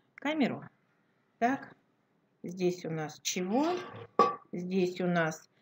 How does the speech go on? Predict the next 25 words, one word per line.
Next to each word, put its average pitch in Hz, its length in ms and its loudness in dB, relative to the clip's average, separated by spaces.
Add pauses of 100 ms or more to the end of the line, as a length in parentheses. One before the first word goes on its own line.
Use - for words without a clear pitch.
(160)
все. - 200 8
Если 320 300 10
вопросов 302 720 8
нет, 349 360 10 (1000)
давайте 254 520 8
я 226 180 12
тут 220 220 2
посмотрю, 233 640 8
почитаю. 240 1120 8
И 262 140 6
у 269 100 10
меня 285 400 12
начал, 294 600 10 (360)
начал 294 680 12
Лиля, 269 720 10 (180)
Лиля, 277 800 12 (240)
у 262 80 8
меня 302 340 12
начал 302 400 12
подшерсток 247 640 8
расти. 226 440 12
Ну 254 160 10
так 311 220 12
здорово 277 640 12
же, 175 420 6